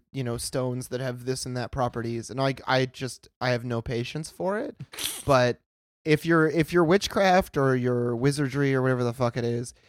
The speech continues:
Speaker 1: is anti-fascist, then I guess I d-, I have some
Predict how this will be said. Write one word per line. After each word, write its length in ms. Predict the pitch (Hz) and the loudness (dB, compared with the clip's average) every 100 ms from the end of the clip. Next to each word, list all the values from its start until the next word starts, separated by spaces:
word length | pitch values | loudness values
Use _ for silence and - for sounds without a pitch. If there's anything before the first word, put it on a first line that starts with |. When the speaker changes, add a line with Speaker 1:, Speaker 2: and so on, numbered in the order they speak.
| _ - | _ -2
Speaker 1:
is 300 | 143 135 123 | 2 4 2
anti-fascist, 880 | 143 147 147 135 131 156 170 - - | 0 0 -4 -2 0 -2 -6 -6 -2
then 440 | 127 120 120 117 _ _ - | -2 -2 -8 -14 _ _ 0
I 80 | 147 | 2
guess 220 | 147 156 | 2 0
I 60 | |
d-, 100 | 131 - | -4 -2
I 140 | 147 | 0
have 300 | 147 156 131 | 2 2 2
some 540 | - - 127 120 120 | 0 -2 -2 -4 -12